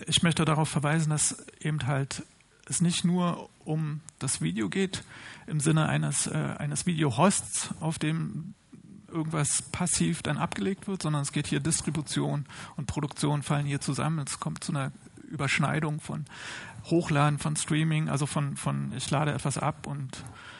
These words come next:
äh, nehme es gleichzeitig auf, kann es gleichzeitig noch mit Filtern bearbeiten, ähm, mit, mit einfachen Filtern, die zur Verfügung gestellt werden. Das wird,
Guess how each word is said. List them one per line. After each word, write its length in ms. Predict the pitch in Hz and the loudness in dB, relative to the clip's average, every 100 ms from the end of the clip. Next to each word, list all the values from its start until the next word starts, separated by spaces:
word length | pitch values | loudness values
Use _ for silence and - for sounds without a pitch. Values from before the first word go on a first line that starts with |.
| - - 147 | -20 -4 4
äh, 160 | 139 | 6
nehme 160 | 143 139 | 6 2
es 80 | - | 4
gleichzeitig 520 | 135 - 147 143 139 | 2 4 0 0 0
auf, 280 | 131 147 - - - | 2 0 0 -8 -4
kann 180 | 143 135 | -2 0
es 80 | |
gleichzeitig 500 | 139 135 - 139 143 | 2 2 4 2 2
noch 100 | 151 | -2
mit 160 | 139 147 | -2 -2
Filtern 360 | 156 151 156 143 | -2 0 0 -2
bearbeiten, 640 | 143 143 151 143 151 139 - - - - - | 2 2 2 0 -2 -8 -12 -16 -14 -14 -4
ähm, 600 | 147 143 143 143 143 135 - - - | 4 4 4 0 -4 -6 -10 -16 -10
mit, 200 | 143 139 - 156 | -6 -6 -8 -8
mit 140 | 143 | -2
einfachen 420 | 123 143 143 147 | 2 2 0 -2
Filtern, 480 | 139 147 143 151 143 | -4 -2 0 -2 -2
die 160 | 139 139 | -4 -4
zur 140 | 156 | -4
Verfügung 400 | 151 139 151 147 | -2 -4 -4 -4
gestellt 360 | 131 - 143 135 | -4 -2 -4 -4
werden. 200 | 139 135 | -6 -4
Das 160 | - | -2
wird, 120 | 165 | -2